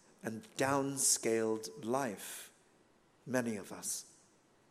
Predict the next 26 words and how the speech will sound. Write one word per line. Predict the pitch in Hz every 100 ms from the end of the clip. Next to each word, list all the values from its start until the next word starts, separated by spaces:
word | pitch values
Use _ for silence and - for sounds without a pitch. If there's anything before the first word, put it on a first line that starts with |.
| _ _ _ _ _ _ _ _ _ _ _
We | 160
struggle | 170 - 196 214 214
with | 175 - - - -
the | 196
same | - 202 233 220 165
kind | 170 175
of | 151 120 127
wanting | 143 202 220 190 165 147 - - - - - - - _ -
that | 151 151
Israel | 175 143 143 120
struggled | - - 127 110 107
with. | 107 95 - - - - - - - -
Uh, | 147
we | 147 175
look | 233
at | 285
them | 233 220
with | 185
a |
gimlet | 175 - 240 269 240 -
eye, | 202 226 190
condemning | - 180 175 214 254 226
them | 190 202 180
for | 160
their | 165 220
mistakes, | 254 226 - 247 240 - - -